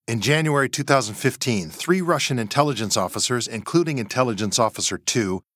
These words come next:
were charged in a sealed complaint and subsequently indicted in the Southern District of New York, S D N Y, for conspiring to act in the United States as unregistered agents of the Russian Federation.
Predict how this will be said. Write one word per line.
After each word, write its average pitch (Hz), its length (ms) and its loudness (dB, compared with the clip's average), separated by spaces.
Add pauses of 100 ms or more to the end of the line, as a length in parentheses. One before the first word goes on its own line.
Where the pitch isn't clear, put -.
(160)
were 104 120 -6
charged 139 580 2
in 214 80 -6
a 208 60 0
sealed 160 480 0
complaint 98 640 -2 (280)
and 98 120 -4
subsequently 127 760 0
indicted 104 520 2 (260)
in 101 80 -4
the 98 80 0
Southern 120 340 2
District 113 480 -2 (100)
of 92 140 -4
New 95 80 -4
York, 143 460 -2 (100)
S 104 180 -2
D 98 200 -2
N 92 120 -2
Y, 107 320 2 (140)
for 120 100 -6
conspiring 151 760 0
to - 220 -6
act 127 300 0
in 117 100 0
the 101 60 0
United 113 400 0
States - 500 -2 (220)
as 98 160 -4 (100)
unregistered 139 840 0
agents 104 520 -2
of 120 100 -2
the 117 80 0
Russian 101 340 0
Federation. 104 640 -2